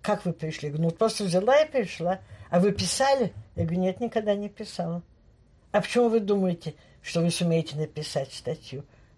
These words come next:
Я говорю: «А вы, я напишу, а вы прочтёте. И вот вы решите, могу ли я написать или не могу». Я говорю: «Это просто явление такое новое и интересное, что, по-моему, о нём надо написать. Я вам предлагаю».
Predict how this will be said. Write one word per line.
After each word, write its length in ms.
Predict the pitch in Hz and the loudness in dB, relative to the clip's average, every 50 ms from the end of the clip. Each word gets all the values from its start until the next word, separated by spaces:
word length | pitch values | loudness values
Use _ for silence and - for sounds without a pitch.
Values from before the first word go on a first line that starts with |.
| - | 0
Я 120 | 151 160 165 | 0 2 2
говорю: 300 | 165 175 180 185 180 175 | 2 0 2 4 6 6
«А 100 | 180 190 | 6 6
вы, 260 | 196 220 269 277 262 - _ - | 4 2 0 -2 -2 -6 _ -2
я 200 | 202 208 220 226 | 2 2 4 4
напишу, 460 | 240 240 233 247 247 - - - 349 | 4 2 0 -2 -6 -6 -4 0 2
а 100 | 349 302 | 2 4
вы 120 | 240 262 | 4 2
прочтёте. 760 | 262 - 277 254 - - - - - 208 202 - - 208 - - - - _ _ _ _ _ - _ _ _ _ - | 2 4 4 4 4 2 -4 -4 -4 -4 -4 -4 -8 -12 -14 -14 -18 -20 _ _ _ _ _ -20 _ _ _ _ -8
И 120 | 180 175 | -4 -2
вот 180 | 175 185 175 - | -2 -2 0 0
вы 160 | 226 254 269 | 0 2 2
решите, 480 | 269 - - - 196 190 - - 208 175 - - - | 2 0 0 -2 -2 -4 -4 -8 -10 -12 -12 -8 0
могу 320 | 185 185 180 180 240 262 | 2 2 2 4 2 2
ли 100 | 247 247 | 4 4
я 80 | 226 190 | 4 4
написать 560 | 175 180 170 - - - - 160 165 - - | 4 0 -2 -4 -2 2 4 4 4 2 -2
или 80 | 175 | -4
не 140 | 175 175 175 | -2 0 2
могу». 320 | 170 165 165 165 180 170 - - - - - - | 2 2 2 2 0 -4 -6 -12 -20 -20 -8 -6
Я 60 | 214 | -2
говорю: 140 | 202 220 214 | 0 0 0
«Это 80 | - | 2
просто 260 | - 254 247 247 - 254 | 2 2 2 2 2 2
явление 400 | 240 226 220 226 214 202 190 180 | 2 4 4 4 4 4 2 2
такое 480 | - 190 180 - 208 214 202 185 190 - - _ - | 2 2 2 4 4 6 6 4 4 0 -8 _ -2
новое 440 | 160 190 214 214 214 196 175 175 170 | 0 4 6 6 6 4 4 2 0
и 60 | 170 175 | 0 0
интересное, 640 | 185 175 - 220 220 571 587 571 539 - 269 233 | -2 -2 0 0 2 4 4 2 2 0 -2 -2
что, 160 | 185 - - 180 | -2 -4 -6 -2
по-моему, 400 | - 196 196 220 254 277 277 262 | 0 0 2 2 2 2 2 2
о 80 | 247 | 0
нём 180 | 226 220 214 214 | 0 0 0 2
надо 240 | 208 220 226 214 214 | 4 4 2 2 0
написать. 400 | 202 185 - - 185 175 175 196 | -4 -4 0 2 2 2 4 4
Я 160 | 214 240 262 | 2 2 2
вам 80 | 262 | 2
предлагаю». 640 | - 254 240 202 180 175 175 160 165 160 160 170 | 0 -2 0 2 2 0 2 2 0 0 0 -2